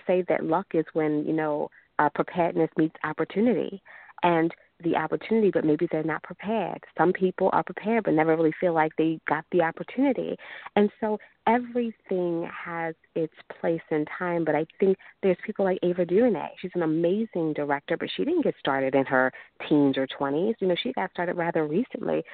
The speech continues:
but she's doing amazing. So that just goes to show you there's no hard, fast rule of when you have to start or when it's too late to get into the game. It's just a matter of being passionate enough to sustain yourself. So once you're in the game,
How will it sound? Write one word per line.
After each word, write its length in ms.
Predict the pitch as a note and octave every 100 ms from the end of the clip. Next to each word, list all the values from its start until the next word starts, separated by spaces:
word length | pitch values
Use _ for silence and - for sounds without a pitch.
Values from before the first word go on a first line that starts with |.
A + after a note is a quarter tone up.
| -
but 100 | C4 -
she's 120 | C#4 -
doing 220 | B3+ B3+
amazing. 500 | A#3 A#3 B3+ - E3+
So 80 | -
that 180 | F3+ G3+
just 160 | G3 -
goes 220 | F#3+ F#3+ -
to 60 | E3+
show 100 | - G3
you 140 | F3
there's 160 | E3+ D#3+
no 260 | F3+ F#3+ G#3
hard, 340 | - F#3+ F3+ -
fast 260 | D#3+ D#3+ -
rule 360 | D#3+ D#3 D3+ D3+ - - -
of 80 | C#3
when 260 | E3 E3 E3+
you 100 | D#3+
have 320 | - E3 D#3+ -
to 80 | E3+ -
start 460 | - D3+ D3+ D3+ - - - -
or 100 | D3
when 160 | D#3 E3
it's 140 | - _ -
too 80 | E3
late 220 | D#3+ D3+ -
to 60 |
get 120 | D#3+ D#3
into 220 | D#3 D#3+
the 100 | D3+
game. 320 | - D3+ D3+ - - -
It's 100 | A3+
just 140 | C4 -
a 40 |
matter 220 | A3+ G3
of 80 | F3+
being 220 | F3 E3+ D3+
passionate 540 | - G3 F#3+ - E3+
enough 240 | D#3+ D#3 D#3
to 100 | F#3
sustain 400 | - - E3 F#3+
yourself. 380 | G3+ E3 - - -
So 60 |
once 180 | D#3+ E3+ -
you're 100 | F3
in 80 |
the 80 | D#3+
game, 380 | - F3 G3 F3+